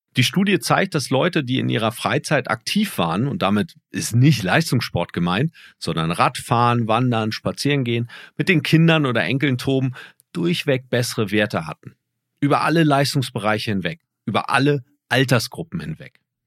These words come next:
Und jetzt kommt der Hammer. Auch wer erst später im Leben aktiv wurde, profitierte messbar. Das ist statistisch sauber belegt. Es ist also nie, und ich meine wirklich nie, zu spät, um anzufangen.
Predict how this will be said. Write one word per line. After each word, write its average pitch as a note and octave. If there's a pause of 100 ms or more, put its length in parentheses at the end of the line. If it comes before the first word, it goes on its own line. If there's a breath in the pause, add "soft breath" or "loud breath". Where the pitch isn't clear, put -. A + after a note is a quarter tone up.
(320)
Und A#2+
jetzt D#3+
kommt D3
der G2+
Hammer. F#3 (560 loud breath)
Auch C3+
wer B2
erst A#2
später D3+
im G2
Leben F#2+
aktiv -
wurde, G#2+
profitierte B2 (100)
messbar. - (540 loud breath)
Das B2
ist D#3+
statistisch -
sauber C3
belegt. A2
Es G#2
ist D#3+
also A2+
nie, D3+ (240)
und -
ich G#2+
meine B2+
wirklich D3+
nie, A2 (240)
zu -
spät, G#2+ (140)
um G#2
anzufangen. -